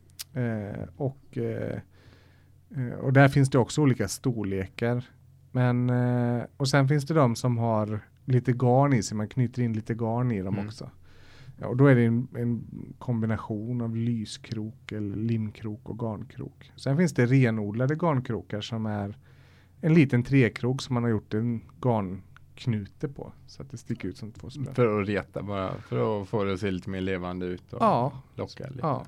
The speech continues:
Speaker 1: så
Speaker 2: Ja.
Speaker 1: du ska imitera någon insekt eller sådär, tror jag.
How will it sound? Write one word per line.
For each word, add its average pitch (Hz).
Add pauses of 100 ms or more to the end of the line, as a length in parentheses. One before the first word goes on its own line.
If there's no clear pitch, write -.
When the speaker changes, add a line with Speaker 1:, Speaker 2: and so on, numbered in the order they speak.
Speaker 1:
så -
Speaker 2:
Ja. 160
Speaker 1:
du 185 (200)
ska -
imitera 147
någon 117
insekt -
eller 123
sådär, 113 (200)
tror 95
jag. -